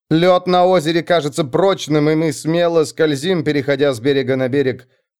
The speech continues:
Но лёд тонок, и эта опасность — цена беззаботности. Не я ли усомнилась в преступности противоречий?»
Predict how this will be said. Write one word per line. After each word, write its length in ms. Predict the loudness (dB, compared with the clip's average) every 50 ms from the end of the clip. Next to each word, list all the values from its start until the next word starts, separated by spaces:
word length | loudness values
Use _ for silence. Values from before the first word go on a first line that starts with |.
| -4
Но 140 | 0 0 2 4
лёд 320 | 4 2 2 0 -2 _
тонок, 420 | 0 2 2 2 2 -2 -2 -2 0
и 40 | 0
эта 320 | 2 2 2 2 2 0
опасность — 720 | 2 2 0 -2 -2 0 -2 -4 -4 -4 -6 _ -20 -20
цена 360 | -8 -2 0 0 2 2 0 0
беззаботности. 1000 | 0 -2 -4 -2 -2 -2 0 0 0 -2 -2 -4 -12 -12 -12 -14 -16 -18 -18 _ _ _ _ _ _ _ -2
Не 160 | 0 2 2
я 180 | 2 2 2 2
ли 80 | 2 2
усомнилась 760 | 0 0 0 0 0 2 2 0 2 2 2 0 0 -4
в 120 | -12 _ -4
преступности 800 | -2 -2 -2 -2 -2 -2 -2 -2 0 -2 -2 -2 -4 -4 -6
противоречий?» 880 | -4 -2 -4 -4 -2 -2 0 0 0 -2 -4 -6 -8 -10 -16 -20 -20 _